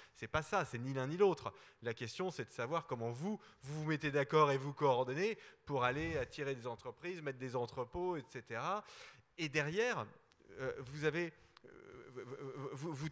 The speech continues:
vous tirez la ficelle, c'est-à-dire que vous avez les questions d'urbanisme qui se posent, parce que les gens qui vont venir travailler, euh, dans la logistique, ben, ils veulent de super belles villes, ils veulent qu'elles soient sûres, ils veulent qu'il y ait des pistes cyclables, ils veulent qu'il y ait, et cetera.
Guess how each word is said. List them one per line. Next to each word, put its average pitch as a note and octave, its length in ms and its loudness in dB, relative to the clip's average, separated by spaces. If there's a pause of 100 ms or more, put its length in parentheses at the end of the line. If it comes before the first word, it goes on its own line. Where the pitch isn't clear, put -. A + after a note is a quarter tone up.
(140)
vous C#3+ 100 -6
tirez E3+ 240 0
la D#3+ 80 4
ficelle, F3 420 0
c'est-à-dire B2 320 -6
que B2 200 0 (320)
vous B2 180 -6
avez C3+ 160 0
les B2+ 80 -6
questions B2+ 320 -12
d'urbanisme C3 600 -6
qui - 120 -14
se - 80 -14
posent, B3+ 220 -8
parce A#2+ 200 -8
que C3+ 80 -4
les B2 140 -4
gens C#3+ 200 -4
qui C3+ 120 -12
vont A2+ 140 -8
venir A#2+ 220 -6
travailler, B2 520 -4
euh, A#2+ 120 0 (260)
dans B2+ 140 0
la B2 80 0
logistique, B2+ 480 -6
ben, A2+ 80 -4
ils A2+ 100 -4
veulent A#2 140 -6
de A2 100 -10
super A2 340 -6
belles B2+ 180 -4
villes, G3+ 260 -8
ils D3+ 60 -8
veulent A2 200 -4
qu'elles G#2+ 140 -6
soient B2+ 220 -2
sûres, G#3+ 440 -4
ils B2+ 60 -4
veulent A#2+ 100 -6
qu'il C3 140 -10
y - 20 -4
ait A#2 40 -14
des A2+ 100 -8
pistes B2 320 -10
cyclables, G3 800 -2
ils B2 120 -8
veulent B2+ 200 -2
qu'il C3+ 160 -10
y - 20 -6
ait, A2 40 -6
et C#3 60 -10
cetera. F3+ 380 -2